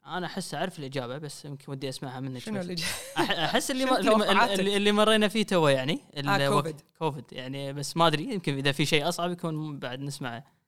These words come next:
Speaker 2: Sure. آه، أولًا مشكور على الدعوة. I'm, I'm very happy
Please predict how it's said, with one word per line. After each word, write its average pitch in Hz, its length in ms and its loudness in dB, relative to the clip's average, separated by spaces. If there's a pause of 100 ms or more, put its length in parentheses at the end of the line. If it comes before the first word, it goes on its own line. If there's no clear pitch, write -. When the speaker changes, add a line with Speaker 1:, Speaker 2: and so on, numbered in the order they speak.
(220)
Speaker 2:
Sure. 165 240 -4 (640)
آه، - 20 -12
أولًا 202 340 -4
مشكور 190 340 -4
على 175 260 -2
الدعوة. 170 480 -4
I'm, 170 460 -12
I'm 160 480 -10
very 180 280 -4
happy 170 200 -10